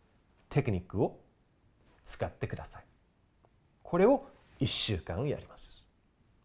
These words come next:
Alright？そう、一週間は何もしない。まあ、ストレス、呼吸はしていいけど、もう直そうとしない。ね。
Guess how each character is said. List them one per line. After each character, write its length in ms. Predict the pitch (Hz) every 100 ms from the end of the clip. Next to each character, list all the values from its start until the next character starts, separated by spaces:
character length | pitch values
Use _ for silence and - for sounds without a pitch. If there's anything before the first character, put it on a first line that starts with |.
| _ _ _ -
Alright？ 420 | 95 101 127 220 - -
そ 160 | - 131
う、 20 |
一 80 | -
週 180 | 196
間 200 | 196 180
は 400 | 175 180 - - - - -
何 300 | - 120 151
も 60 | 156
し 120 | -
な 120 | 160
い。 40 | 170
ま 120 | 151
あ、 20 |
ス 80 | -
ト 80 | 165
レ 80 | 151
ス、 180 | 120
呼 140 | 131 135
吸 240 | 151 156
は 160 | 151 123
し 80 | -
て 80 |
い 40 | 147
い 20 |
け 100 | 101
ど、 260 | 117 90 - - - -
も 120 | 143
う 200 | - 131
直 200 | 151 196
そ 140 | 208
う 40 | 175
と 80 |
し 120 | 123 -
な 80 |
い。 40 | - _ _ _ _ _ _ _ _ -
ね。 160 | 107